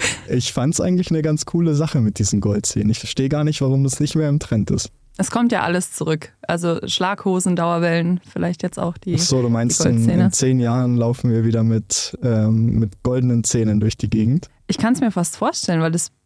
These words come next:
Speaker 2: Bleachen, also es wird zwar, es sind zwar immer mehr Leute, die das machen, aber ich kann mir schon vorstellen, dass das dann auch bei dem Kostenpunkt, den das Ganze ja mit sich bringt, vielleicht ein bisschen rückläufig ist. Also
Speaker 1: Ist, ist Bleachen so teuer?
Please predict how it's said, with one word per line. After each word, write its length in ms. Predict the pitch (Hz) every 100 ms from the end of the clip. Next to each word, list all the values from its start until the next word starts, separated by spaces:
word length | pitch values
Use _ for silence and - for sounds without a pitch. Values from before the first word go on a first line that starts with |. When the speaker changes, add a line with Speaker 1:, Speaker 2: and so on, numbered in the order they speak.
| _
Speaker 2:
Bleachen, 480 | 175 175 - - 269
also 220 | - 185
es 180 | 180 -
wird 180 | 214 -
zwar, 440 | 208 185 175 - -
es 180 | 185 -
sind 180 | 208
zwar 120 | - 170
immer 140 | 175
mehr 140 | 170
Leute, 280 | 196 185 180
die 100 | 175
das 180 | 170 -
machen, 300 | 220 226 254 - - - _ -
aber 800 | 190 185 180 180 175 170 165 -
ich 160 | 175 -
kann 160 | 180 160
mir 80 |
schon 160 | 185 165
vorstellen, 440 | - 240 - 196
dass 200 | 160 180
das 160 | 175 175
dann 400 | 165 165 165 - -
auch 180 | - -
bei 100 | 180
dem 100 | 170
Kostenpunkt, 840 | 156 226 - 202 - 185 220 - 170
den 140 | 170
das 120 | 165
Ganze 300 | 170 165 170
ja 60 | 160
mit 180 | 160 -
sich 160 | 175
bringt, 240 | - 185 - -
vielleicht 240 | 170 170
ein 60 | 180
bisschen 240 | 180 175
rückläufig 540 | 180 - 156 160 - -
ist. 240 | 165 - _ _ _ _ _ _ _
Also 340 | - 170 165 165
Speaker 1:
Ist, 60 |
ist 200 | 139 - -
Bleachen 400 | 131 - 202 139
so 120 | 135
teuer? 360 | - 101 131